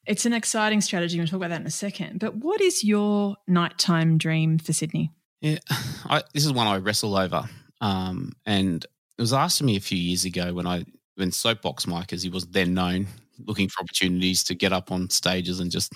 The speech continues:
Speaker 2: rant, um, and often did. Someone said, "Okay, Mike, well, what's your vision for Sydney?"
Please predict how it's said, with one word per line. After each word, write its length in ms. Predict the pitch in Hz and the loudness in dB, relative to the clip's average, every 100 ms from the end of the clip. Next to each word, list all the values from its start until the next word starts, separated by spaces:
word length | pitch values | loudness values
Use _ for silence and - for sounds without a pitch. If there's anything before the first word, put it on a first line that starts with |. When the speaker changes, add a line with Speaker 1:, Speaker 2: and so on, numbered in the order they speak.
| - | -2
Speaker 2:
rant, 420 | 101 92 120 - - - | 0 2 -2 -6 -12 -8
um, 300 | 95 92 - | -4 -4 -2
and 140 | 107 | 0
often 240 | 95 - 92 | 0 2 2
did. 320 | 101 90 - - - - | 2 0 -2 -16 -16 -10
Someone 160 | - 139 | 0 0
said, 140 | 127 | 2
"Okay, 180 | 185 87 | -2 -4
Mike, 240 | 92 131 | -6 -8
well, 80 | 160 | -8
what's 180 | 220 - | -10 -4
your 140 | 190 | -4
vision 240 | 147 98 90 | -4 -6 -8
for 80 | |
Sydney?" 440 | 92 98 87 85 | -6 -6 -6 -8